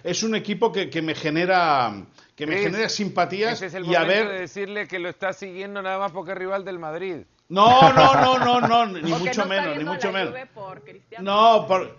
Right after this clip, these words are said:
Speaker 1: porque quiero ver, porque quiero ver, porque realmente quiero ver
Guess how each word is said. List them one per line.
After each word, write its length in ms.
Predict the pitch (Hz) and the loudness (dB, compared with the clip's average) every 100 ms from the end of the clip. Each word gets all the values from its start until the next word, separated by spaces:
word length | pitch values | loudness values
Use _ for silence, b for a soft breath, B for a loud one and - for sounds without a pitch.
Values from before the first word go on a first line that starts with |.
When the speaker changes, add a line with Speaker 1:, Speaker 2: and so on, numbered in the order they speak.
| 320 | -12
Speaker 1:
porque 220 | - - 160 | -6 -4 -4
quiero 320 | - 202 208 | -4 -2 -2
ver, 320 | 196 214 165 | -2 -2 -6
porque 320 | 143 160 156 | -6 -4 -6
quiero 320 | 127 180 190 | -6 -4 -2
ver, 380 | 180 185 202 - - | 0 -2 -4 -12 -10
porque 260 | 135 131 131 | -10 -6 -4
realmente 540 | 131 156 170 170 180 | -2 -2 -4 -6 -8
quiero 260 | 147 165 151 | -4 -2 0
ver 300 | 147 175 | 0 0